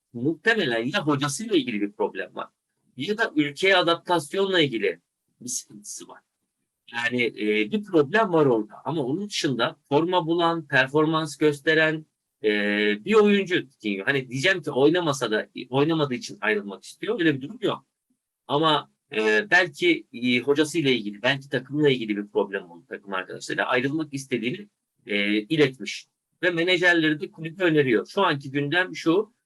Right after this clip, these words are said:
e, menajeri üç büyük kulübe de öneriyor. Tiquinho Suarez. Tiquinho Suarez için o istenen, sezon başı istenen iki buçuk milyon, iki milyon net maaş seviyesine düşmüş durumda. Yani bu şartlar olursa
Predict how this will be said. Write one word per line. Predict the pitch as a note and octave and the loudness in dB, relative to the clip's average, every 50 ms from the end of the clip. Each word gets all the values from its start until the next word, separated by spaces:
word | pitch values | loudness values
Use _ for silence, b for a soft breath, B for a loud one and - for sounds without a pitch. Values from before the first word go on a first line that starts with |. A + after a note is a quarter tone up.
| _ _ _ _ A2 | _ _ _ _ -4
e, | G#2+ G#2+ G#2+ G#2+ G#2+ G#2 G#2+ G#2+ G#2+ A2 G#2 G#2 - | 0 2 4 6 6 6 8 8 8 6 6 2 -2
menajeri | B2 C3+ D#3 F#3 F#3+ F3 D3+ D3+ C3 E3 | -2 0 0 2 2 2 2 2 2 2
üç | F#3 G3+ G#3 G#3 - - | 0 -2 -2 -4 -4 -2
büyük | C3 A#2 G#2+ - | -2 -2 -2 -4
kulübe | - - G2+ G2+ G2+ G#2+ G#2+ | -6 -8 -6 -4 -4 -2 0
de | - | 0
öneriyor. | F3 C#3+ B2 G#2+ G2 F#2 E2 - _ _ _ _ _ _ _ _ _ _ _ _ _ _ _ _ _ _ _ _ _ _ _ _ _ _ _ - | 0 2 2 0 0 -2 -6 -10 _ _ _ _ _ _ _ _ _ _ _ _ _ _ _ _ _ _ _ _ _ _ _ _ _ _ _ -4
Tiquinho | C3 A2+ G#2 G#2 A2 C3+ C#3+ | -4 -4 -2 -2 0 0 0
Suarez. | C#3 - G#2 G2+ F#2+ F2 - - - _ _ _ _ _ _ _ _ _ _ | -2 -4 -6 -8 -8 -8 -14 -20 -20 _ _ _ _ _ _ _ _ _ _
Tiquinho | - F#3 D3+ C#3+ G3 F#3 F3+ | -8 -6 -4 0 0 2 2
Suarez | D#3+ - F#3 E3+ E3 D#3+ D3+ D3 | 2 2 2 4 4 2 2 0
için | C#3 - E3 | -2 -2 0
o | E3 E3 | 2 2
istenen, | D#3+ D3+ - - D#3+ D#3+ D#3+ D#3 D3+ D3 | 2 0 0 0 0 2 2 0 0 -2
sezon | C#3 - C3 B2+ D#3+ E3 D#3 | -2 -2 0 0 0 0 0
başı | C#3+ C#3 C#3 | 0 0 -2
istenen | C#3 C3+ - - C#3 C#3 C#3 | -4 -6 -4 -2 0 2 2
iki | C3+ C3 C3 C#3+ | 0 0 -4 -6
buçuk | B2 B2 - - - | -8 -10 -10 -10 -8
milyon, | - A2+ A2 B2 D3+ E3+ E3 E3 - _ _ _ _ _ _ - | -6 -4 -2 0 0 -2 -2 -6 -10 _ _ _ _ _ _ -16
iki | C3+ C#3 - F3 E3 | -16 -12 -6 -4 -2
milyon | C#3+ A#2+ G#2 G2+ G2 F#2+ F#2 | -2 -2 -2 -4 -6 -6 -6
net | G2 G2+ G2 - _ | -6 -6 -6 -8 _
maaş | - G2+ F#2+ F#2+ - | -6 -4 -4 -4 -4
seviyesine | - - G2 F#2 F#2 F#2 F2 - G2+ G2 F#2+ F2+ | -4 -6 -4 -4 -4 -6 -6 -6 -8 -8 -8 -8
düşmüş | F#2+ G2 - G2+ G#2 - - | -8 -12 -12 -12 -14 -18 -20
durumda. | _ _ _ _ _ - A2+ C3+ - _ - | _ _ _ _ _ -8 -8 -8 -8 _ -8
Yani | A2+ A2 G#2+ G#2+ G#2+ G#2+ G#2+ G#2+ - | -2 0 0 0 2 0 0 -2 -2
bu | B2+ C#3 C#3 | -6 -8 -4
şartlar | C#3 A#2 G#2 G#2 - - A2+ A2 A2 A#2 | -4 -4 -4 -4 -4 -4 -2 -2 -2 -2
olursa | B2 A#2+ G#2+ G#2 G#2 - C3 C3+ C3 C3+ - | -2 -2 -2 -4 -4 0 0 0 0 -2 -6